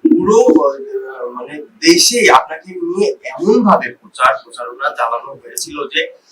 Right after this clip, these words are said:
অপরাধী আপনি, মানে এই ব্যাপারটা যেভাবে এসেছিল, মানে অপরাধী আপনি, কিন্তু আপনার একটা কনফিডেন্স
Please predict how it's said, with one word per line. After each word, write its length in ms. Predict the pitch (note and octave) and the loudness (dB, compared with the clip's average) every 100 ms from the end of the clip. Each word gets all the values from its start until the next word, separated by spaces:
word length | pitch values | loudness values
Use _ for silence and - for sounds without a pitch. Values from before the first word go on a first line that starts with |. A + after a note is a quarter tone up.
| _ - | _ -14
অপরাধী 440 | C#3+ G3+ A3+ A3 | -6 0 2 2
আপনি, 640 | D#3+ - - F3 F3 - - _ _ _ _ - | 0 -2 -6 2 2 2 -4 _ _ _ _ -16
মানে 140 | A#2 | -6
এই 320 | D#3+ D3+ E3 - | -6 0 2 4
ব্যাপারটা 420 | F#3 E3+ E3+ F#3+ F#3 | 2 0 0 0 0
যেভাবে 380 | D3+ D3+ D#3+ F#3+ F#3+ - | -4 -14 -10 -4 -4 -2
এসেছিল, 400 | - D#3+ - - F#2+ _ _ _ | -4 -4 -6 -6 -20 _ _ _
মানে 140 | B2 | -8
অপরাধী 500 | D#3+ D3 F3 G3+ G3 | -2 -2 2 0 2
আপনি, 360 | A3 - - - | 2 2 -2 -16
কিন্তু 260 | - F3 - | -16 0 2
আপনার 360 | G#3 G#3 A3 A#3+ | 2 2 2 4
একটা 300 | F#3 - F#3+ | 2 -2 -6
কনফিডেন্স 560 | - E3+ D#3 F#3 G3 | -2 -2 -2 -6 -8